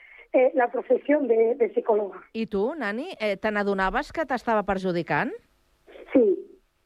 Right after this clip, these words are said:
Speaker 1: Y cuando más lo noté fue cuando me quedé embarazada.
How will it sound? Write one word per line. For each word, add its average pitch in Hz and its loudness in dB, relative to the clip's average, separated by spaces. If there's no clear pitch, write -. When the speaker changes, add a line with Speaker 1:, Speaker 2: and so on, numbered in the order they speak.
Speaker 1:
Y 294 4
cuando 269 0
más 285 0
lo 392 2
noté 339 4
fue 302 4
cuando 330 2
me 277 2
quedé 254 2
embarazada. 277 0